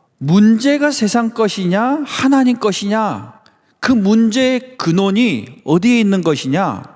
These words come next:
따로 나눠져 있는 게 아니라는 거예요. 문제는 뭐냐면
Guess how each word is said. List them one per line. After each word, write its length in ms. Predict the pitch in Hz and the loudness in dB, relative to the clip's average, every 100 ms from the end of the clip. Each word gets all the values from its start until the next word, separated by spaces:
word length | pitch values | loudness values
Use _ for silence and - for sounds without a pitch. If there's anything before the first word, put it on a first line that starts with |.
| _ _ _ _ _ _ _ _ _ _ _ _ _ _ _ _ - | _ _ _ _ _ _ _ _ _ _ _ _ _ _ _ _ -6
따로 280 | 214 294 285 | -2 2 2
나눠져 440 | 156 165 254 254 | 2 0 0 0
있는 200 | 220 220 | 0 -2
게 80 | 214 | -4
아니라는 440 | 101 139 147 127 | -8 -10 -12 -14
거예요. 200 | 143 151 _ _ _ _ _ _ _ _ _ _ _ _ _ _ _ _ _ _ _ _ - | -18 -20 _ _ _ _ _ _ _ _ _ _ _ _ _ _ _ _ _ _ _ _ 0
문제는 420 | 180 190 277 254 | 0 2 2 2
뭐냐면 680 | 185 151 147 147 233 143 | 2 0 0 -2 -4 -4